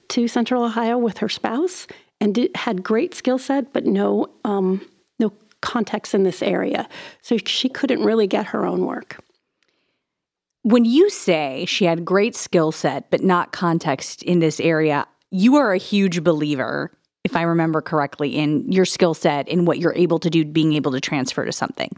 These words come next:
Speaker 1: Yes. So one of the things public accounting teaches you is you, you get, um, exposed to many industries. You get used to going in and very quickly ramping up and understanding the key performance m-, metrics of a particular industry.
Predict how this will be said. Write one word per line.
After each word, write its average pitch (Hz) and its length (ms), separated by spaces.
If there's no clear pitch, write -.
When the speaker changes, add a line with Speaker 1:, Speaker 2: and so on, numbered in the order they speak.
Speaker 1:
Yes. - 420
So 254 120
one 262 160
of 285 80
the 233 60
things 226 240
public 214 340
accounting 190 380
teaches 214 420
you 240 360
is 190 400
you, 208 480
you 240 140
get, - 340
um, 202 200
exposed - 500
to 214 40
many 202 280
industries. 208 680
You 226 100
get - 240
used 208 240
to 214 80
going 190 340
in 190 200
and 175 140
very 202 260
quickly 226 480
ramping 190 480
up 208 360
and - 280
understanding 208 640
the 202 100
key - 180
performance 196 720
m-, 196 120
metrics 190 560
of 196 160
a 196 60
particular 190 560
industry. 269 580